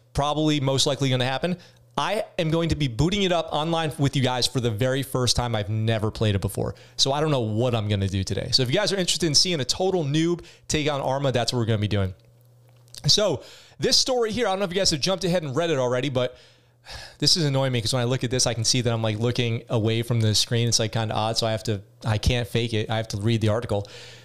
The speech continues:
Two Marines and a sailor arrested in separate trespassing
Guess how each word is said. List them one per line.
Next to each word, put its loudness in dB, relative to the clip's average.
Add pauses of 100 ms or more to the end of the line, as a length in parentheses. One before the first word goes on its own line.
(160)
Two 0
Marines 2
and 0
a 0
sailor 2
arrested 0
in -4
separate 2
trespassing 0